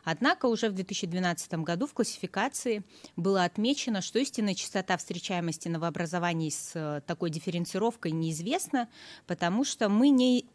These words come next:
тестируем рутинно на нейроэндокринные маркеры все карциномы молочной железы, которые имеют какие-то признаки, а, которые могут быть сопоставимы с нейроэндокринными опухолями. Что же происходит в действующей классификации, по которой мы уже несколько лет работаем?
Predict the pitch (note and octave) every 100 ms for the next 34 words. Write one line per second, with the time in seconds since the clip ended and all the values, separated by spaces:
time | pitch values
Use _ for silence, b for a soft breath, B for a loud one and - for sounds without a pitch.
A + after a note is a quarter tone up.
0 | _ _ _ G#3+ - A#3+ A#3+ G#3+ F#3+ G3
1 | G3 - B3 C4 B3 G3 F#3 G3 G3 F3+
2 | E3+ - F#3 F3+ F3+ G3+ - E3 - G3+
3 | - D#3+ - F3 E3+ D#3+ D#3 D#3+ - D#3
4 | E3 D#3+ E3+ - D3 E3 E3 D#3 E3 E3
5 | D3 F3 E3 D3 F#3+ G3+ F#3+ - D3+ B
6 | B B B B C#3+ C#3+ D3 D3 C#3+ D3+
7 | F3+ F3+ F3 F3 D#3+ - E3+ F3 - F3
8 | F3 F3 - E3 D#3+ D#3 D3+ E3+ E3 D#3
9 | D#3 - C#3+ - - - - - B B
10 | B B B - F#4+ E4 C#4 A#3+ - A#3+
11 | G#3 F3 E3+ G#3+ C4 - G3+ - - -
12 | - - A3+ E4+ C4 G#3+ F3 - - E3
13 | E3+ D#3+ D#3 D#3 E3 D#3+ D#3 - C#3+ D#3
14 | D3+ D#3 D3 D#3+ C4 D#4+ C4 A3